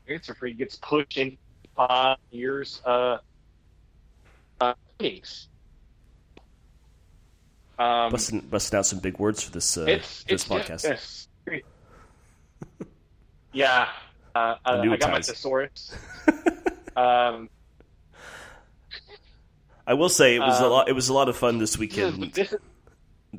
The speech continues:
Speaker 2: Um, when West Ham played Chelsea, and I saw the, the Chelsea lineup, and I was like, <laughs> "This is a brand new team. Who are these guys? <laughs> What happened to, uh, what happened to the rest of them? This is,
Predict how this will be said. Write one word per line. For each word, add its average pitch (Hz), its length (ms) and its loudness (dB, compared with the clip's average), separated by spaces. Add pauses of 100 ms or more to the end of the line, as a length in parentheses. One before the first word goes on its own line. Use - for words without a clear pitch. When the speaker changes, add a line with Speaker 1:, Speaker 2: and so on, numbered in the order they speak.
(160)
Speaker 2:
Um, 87 560 -2 (100)
when 104 280 -4
West 101 200 -4
Ham 92 160 -4
played 90 200 -8
Chelsea, 92 420 -4
and 85 100 -4
I 82 60 -2
saw 90 240 0
the, 82 340 -6
the - 100 -14
Chelsea 92 300 -2
lineup, 82 360 -4
and 82 100 -8
I 82 40 -4
was 82 160 -6
like, 82 280 -4
<laughs> - 1040 -20
"This - 140 -4
is 95 60 -4
a 92 40 -6
brand 101 280 -2
new 120 100 2
team. 85 300 -2
Who 151 140 -2
are 117 60 0
these 143 160 4
guys? - 500 6
<laughs> 135 80 0 (840)
What 131 180 0
happened 139 440 -2
to, 131 380 4
uh, 120 280 6 (180)
what - 160 -4
happened 139 280 -4
to 143 80 2
the 120 120 2
rest 160 280 4
of 92 80 -8
them? 87 160 -8
This 101 200 -10
is, - 180 -14